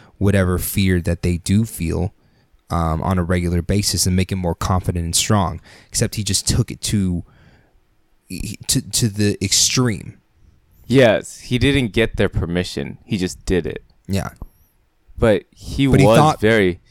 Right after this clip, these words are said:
Speaker 2: he
Speaker 1: because
Speaker 2: was
Speaker 1: he
Speaker 2: very
Speaker 1: thought it was,
Speaker 2: helpful to
Speaker 1: um,
Speaker 2: Casey.
Speaker 1: like, he thought it was what was best for them.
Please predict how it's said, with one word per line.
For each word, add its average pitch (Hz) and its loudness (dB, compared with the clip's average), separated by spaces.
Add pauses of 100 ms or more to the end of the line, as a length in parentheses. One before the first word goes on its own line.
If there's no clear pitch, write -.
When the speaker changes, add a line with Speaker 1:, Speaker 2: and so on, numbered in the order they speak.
(300)
Speaker 2:
he 120 -2
Speaker 1:
because 120 6
Speaker 2:
was 135 6
Speaker 1:
he 131 2
Speaker 2:
very 127 8
Speaker 1:
thought - 6
it - 4 (120)
was, 104 4
Speaker 2:
helpful 101 4
to 92 2
Speaker 1:
um, 90 -2
Speaker 2:
Casey. 110 2
Speaker 1:
like, 92 0 (200)
he 113 2
thought 117 2
it 104 4
was 98 2 (240)
what 104 0
was 95 0
best 98 -4
for - -6
them. - -12